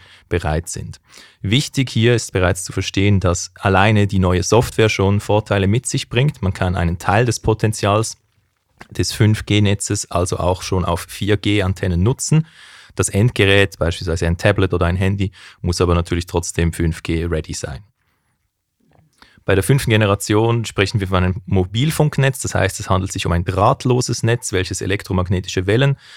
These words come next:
versendet und, äh, da müssen wir noch ein bisschen in die Tiefe gehen für die spätere Diskussion. Hier ist nämlich noch ein weiterer Begriff relevant, die Frequenz.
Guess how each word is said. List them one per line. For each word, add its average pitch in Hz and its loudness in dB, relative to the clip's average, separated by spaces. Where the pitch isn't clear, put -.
versendet 120 2
und, 98 2
äh, 92 0
da 107 4
müssen 117 2
wir 110 4
noch 107 2
ein 110 4
bisschen 107 -2
in 98 0
die 90 -8
Tiefe 143 -4
gehen 120 2
für 113 -8
die 104 -8
spätere 110 0
Diskussion. 107 0
Hier 107 4
ist - -4
nämlich 98 2
noch 95 0
ein 90 2
weiterer 107 4
Begriff 107 -2
relevant, 98 2
die 95 -4
Frequenz. - -6